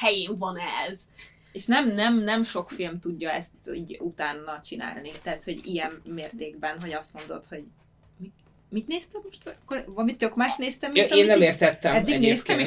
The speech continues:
Speaker 2: és akkor most nem tudom. Tehát az mindenképp egy ilyen újra nézős dolog.
Speaker 1: Nekem, nekem a Harcosok klubja az egy olyan volt, ahol egyáltalán nem láttam jönni a dolgot, de hogy így egyáltalán.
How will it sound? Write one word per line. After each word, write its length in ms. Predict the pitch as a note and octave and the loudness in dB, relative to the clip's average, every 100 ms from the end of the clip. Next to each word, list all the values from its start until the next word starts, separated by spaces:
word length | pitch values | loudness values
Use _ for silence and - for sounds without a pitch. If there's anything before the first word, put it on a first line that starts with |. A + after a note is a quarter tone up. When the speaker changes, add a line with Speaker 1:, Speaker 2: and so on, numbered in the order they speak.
| C#4 | 0
Speaker 2:
és 0 | |
akkor 160 | A#3+ A3+ | -4 -2
most 180 | A#3 B3 | -2 -2
nem 100 | G3 | -6
tudom. 160 | G#3 A3 | -6 -4
Tehát 160 | A3 | -2
az 80 | A3 | 4
mindenképp 580 | B3 A#3+ F#3+ F3+ F3 F3 | 6 6 4 -2 -6 -6
egy 100 | E3 | -6
ilyen 120 | F3 | -4
újra 220 | E3+ D#3+ | -6 -6
nézős 600 | D3+ D#3 D#3 E3 - - - | -10 -12 -14 -14 -14 -16 -10
dolog. 280 | E3 D#3 | -6 -2
Speaker 1:
Nekem, 420 | B3 A#3+ D4 B3+ - | 0 2 2 0 0
nekem 300 | B3+ C4+ B3+ | 2 4 4
a 40 | |
Harcosok 500 | B3 C#4 C4+ A#3 A3 | 4 2 2 -6 -8
klubja 280 | - G#3 G#3 | -8 -2 -2
az 100 | G#3 | -2
egy 160 | A3 - | -4 -2
olyan 240 | A#3 G3 | -2 0
volt, 240 | F#3 G#3 G#3 | -2 -4 -4
ahol 200 | G#3+ G#3+ - - - - | -4 -4 -4 -18 -20 2
egyáltalán 720 | B3+ A3 G3 F#3 - F3+ F3+ | 2 4 4 2 0 -4 -4
nem 180 | F#3+ F3+ | -6 -2
láttam 440 | E3+ F3 - F3 F3 | -2 -2 -4 -8 -8
jönni 340 | D#3+ D#3+ B2 | -10 -8 -8
a 60 | - | -6
dolgot, 480 | - B2+ D3 - | -4 -4 -6 -6
de 80 | - | -4
hogy 240 | G3 G3+ G3 | -4 -6 -8
így 180 | F#3+ G#3+ | -8 -6
egyáltalán. 840 | G3+ E3+ - - - - - G3 | -6 -6 -12 -12 -16 -16 -16 -18